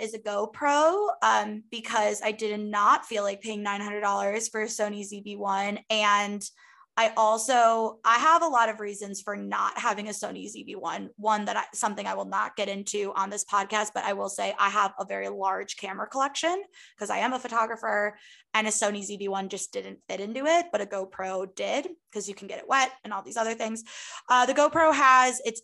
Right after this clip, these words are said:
own form of a tripod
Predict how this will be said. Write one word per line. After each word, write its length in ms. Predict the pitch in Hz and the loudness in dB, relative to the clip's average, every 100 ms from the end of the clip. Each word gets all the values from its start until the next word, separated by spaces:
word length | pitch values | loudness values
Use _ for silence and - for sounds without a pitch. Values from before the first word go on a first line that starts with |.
| - | 0
own 400 | 220 226 240 254 | 2 2 0 -4
form 560 | - 233 220 226 240 233 | 0 2 4 4 2 0
of 240 | 214 208 - | 0 0 -4
a 340 | 208 208 202 208 | -2 -2 -2 -2
tripod 760 | - 202 214 254 254 269 | 2 2 4 6 6 6